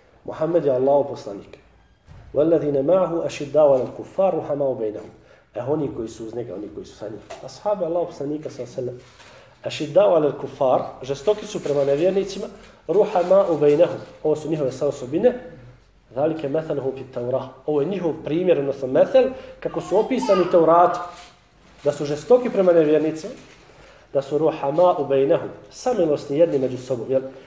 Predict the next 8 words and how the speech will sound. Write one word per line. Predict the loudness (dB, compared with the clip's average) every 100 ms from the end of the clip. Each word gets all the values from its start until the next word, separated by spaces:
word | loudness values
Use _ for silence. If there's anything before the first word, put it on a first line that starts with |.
| -8
Između | -2 -2 -2
sebe | -2 -2 -2
su | 0 0
oni | 2 0 -6 -20 _
samilosni. | -8 -2 -2 -2 -6 -14 -20 _ _ _ _ -20 -20 _ _ _
تراهم | -2 2 4 4 2 2
ركعا | 0 -2 -4 -2 -2 -4
سجدا. | -6 -4 4 4 4